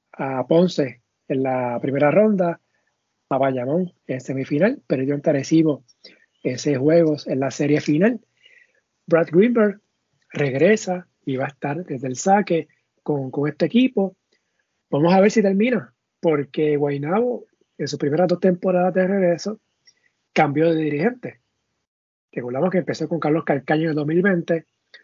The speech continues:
vino la pandemia, Y cuando regresó el equipo, estuvieron entonces con Chris Thomas como dirigente.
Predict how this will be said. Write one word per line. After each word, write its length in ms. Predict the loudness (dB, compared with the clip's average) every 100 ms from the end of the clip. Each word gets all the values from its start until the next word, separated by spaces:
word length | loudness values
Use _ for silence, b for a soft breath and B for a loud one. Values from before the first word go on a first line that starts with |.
| b -8
vino 240 | -2 2
la 100 | 2
pandemia, 600 | 2 2 2 4 2 0 _ _ -4
Y 60 | 0
cuando 320 | 0 0 -2
regresó 380 | -4 -4 -2 -2
el 60 |
equipo, 460 | 2 2 2 0 -4 _ _ _ _ _ _ _ _ _ _ _ _ _ _ -4
estuvieron 420 | -4 0 0 0
entonces 240 | 0 -2
con 320 | 2 0 0
Chris 240 | -2 -4 0
Thomas 380 | 0 0 -2 -10 b b b b
como 360 | -4 -4 -4 -4
dirigente. 640 | -2 2 0 0 -8